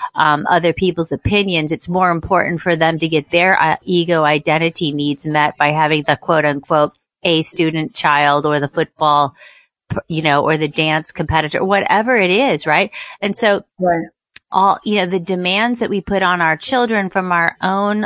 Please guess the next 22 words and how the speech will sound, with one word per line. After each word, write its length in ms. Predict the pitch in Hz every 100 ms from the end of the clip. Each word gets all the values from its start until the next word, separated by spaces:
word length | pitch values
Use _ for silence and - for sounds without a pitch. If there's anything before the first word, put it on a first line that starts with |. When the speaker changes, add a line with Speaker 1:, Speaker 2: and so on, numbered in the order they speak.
| -
Speaker 1:
lack 460 | 170 170 170 175 -
of 220 | 170 180
consciousness, 1040 | - 180 196 - 156 - 147 - 214 - 220
<laughs> 640 | 226 208 - 233 202 -
um, 560 | 196 190 185 175 175 - -
have, 280 | 202 208 202
Speaker 2:
Mm-hmm. 320 | 330 - -
Speaker 1:
have 220 | 190 180
caused 420 | - 202 196 208 -
them 200 | 196 180
to 80 |
feel 320 | 175 - 185 180
like 240 | 175 165
they're 160 | 180 175
not 260 | 165 -
good 140 | 202 233
enough, 300 | 214 120 -
that 140 | 160 -
they're 140 | 156
inadequate, 800 | - 175 165 165 214 - 151 -
that 200 | 147 -
they, 540 | 165 160 156 156 156